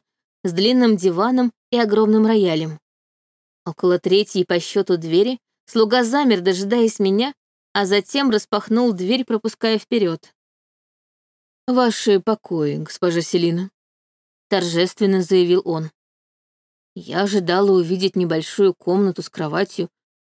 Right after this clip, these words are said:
может быть, чуть больше моей спальни в доме у тех. Но вместо этого оказалась в просторном помещении,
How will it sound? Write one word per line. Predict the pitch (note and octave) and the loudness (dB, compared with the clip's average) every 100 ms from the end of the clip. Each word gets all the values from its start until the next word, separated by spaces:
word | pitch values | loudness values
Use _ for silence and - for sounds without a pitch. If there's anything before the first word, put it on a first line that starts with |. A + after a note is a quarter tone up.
| _ _ _ | _ _ _
может | D#4+ C4 G#3+ | -2 -2 0
быть, | A#3 - - _ _ | -2 -4 -16 _ _
чуть | - C#4+ | -4 -2
больше | G3 G3+ C4+ A#3+ G#3+ | 0 0 0 0 -2
моей | F#3+ F#3+ A3 G#3+ | 0 0 0 0
спальни | - - F#3+ A3+ F#3 | -2 -4 0 0 0
в | E3 | -2
доме | E3 F#3 F3 | -2 0 0
у | E3+ | -4
тех. | - A3 E3+ - _ _ _ _ _ _ _ _ _ | -4 -4 -4 -8 _ _ _ _ _ _ _ _ _
Но | E3+ F#3 | -4 -2
вместо | A#3 A3 A#3+ - | 2 2 0 -4
этого | A3+ A#3+ - B3 A3+ | -4 -4 -2 -2 -2
оказалась | G#3+ G3 G#3 C4 A#3+ - _ _ _ | 0 -2 0 0 -2 -4 _ _ _
в | |
просторном | G#3 G3+ - G#3+ A3+ A3 | -2 -2 0 0 2 2
помещении, | G3 F#3 F3+ - C#4 F#3 E3+ | 2 -2 -2 -4 -2 -2 -4